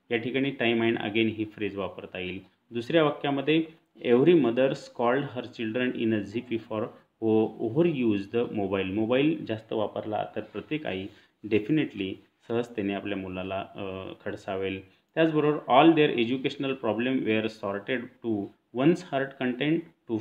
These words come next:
funds given by एनजीओ. हे या ठिकाणी to one's heart content हे आपल्याला वापरता येतं.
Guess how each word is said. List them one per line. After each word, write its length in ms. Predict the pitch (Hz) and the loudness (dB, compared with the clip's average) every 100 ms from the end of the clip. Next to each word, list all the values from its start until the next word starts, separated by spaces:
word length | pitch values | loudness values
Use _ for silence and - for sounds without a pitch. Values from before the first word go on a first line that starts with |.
| - | -2
funds 500 | 117 127 131 - 101 | 0 0 -2 -8 -4
given 260 | 104 110 101 | -2 0 0
by 200 | 98 101 | -2 -4
एनजीओ. 540 | - 98 98 101 95 95 - _ _ - | -4 -4 -2 -2 -4 -6 -10 _ _ 0
हे 180 | 156 147 | 2 4
या 100 | 127 | 2
ठिकाणी 380 | 131 123 123 | 0 -2 0
to 280 | 123 - 139 | -2 -4 -6
one's 300 | 131 127 160 160 - - - | 0 2 2 -2 -12 -12 0
heart 320 | 120 131 - - | 0 0 -6 -10
content 340 | 107 104 110 110 110 - | -6 -2 0 -2 -4 -4
हे 60 | |
आपल्याला 320 | 104 - 101 | -4 -4 -8
वापरता 400 | 95 92 101 95 | -6 -6 -8 -8
येतं. 320 | 92 90 95 | -10 -8 -8